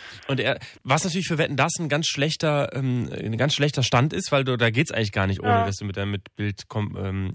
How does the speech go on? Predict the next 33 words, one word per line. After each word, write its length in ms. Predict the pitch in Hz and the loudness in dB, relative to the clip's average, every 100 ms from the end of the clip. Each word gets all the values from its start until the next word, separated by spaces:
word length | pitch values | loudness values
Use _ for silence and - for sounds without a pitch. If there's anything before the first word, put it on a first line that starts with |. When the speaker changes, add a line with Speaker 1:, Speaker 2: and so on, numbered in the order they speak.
| - | -6
Speaker 1:
äh, 240 | 95 90 - - | -4 -6 -8 -18
zusammenarbeitest. 800 | - 113 101 95 92 87 139 - _ - - - - - - - _ | -6 0 2 4 2 0 -2 -4 _ -20 -20 -20 -20 -20 -20 -20 _
Aber 180 | 107 127 | -2 0
das 80 | 160 | 0
ist 100 | 170 | -2
irgendwie 200 | 170 202 | 2 4
nicht 120 | 202 | 4
unsympathisch. 600 | 190 110 95 80 73 - - | 4 2 -2 -8 -10 -14 -8
Ich 100 | 147 | -2
weiß 200 | 208 202 | -2 0
nicht. 200 | - - | -2 -2
Speaker 2:
Äh, 220 | - - | -4 4
ja, 60 | 466 | 4
ich 80 | - - | 4 0
find's 220 | 339 320 | 0 2
halt 200 | 302 277 - - | 2 0 -2 0
schade 380 | 262 208 285 320 - | 0 0 -2 -8 -8
für 100 | 247 | -8
ihn, 460 | - 240 277 294 277 | -6 -2 2 4 4
weil 160 | 220 226 | 2 0
ich 100 | 226 | -2
glaub, 200 | - 247 | -2 -2
egal 300 | 240 240 220 220 | -2 -2 0 2
wer 100 | 220 | 0
es 80 | 302 | -2
jetzt 160 | 277 | -8
gemacht 380 | - 214 214 - | -4 -2 -2 -2
hätte 180 | 233 240 | -6 -4
und 100 | 233 | -2
egal 320 | 214 208 214 | 0 2 0
wie 100 | 233 | -2
gut 220 | - 311 | 0 0
das 120 | 254 | 2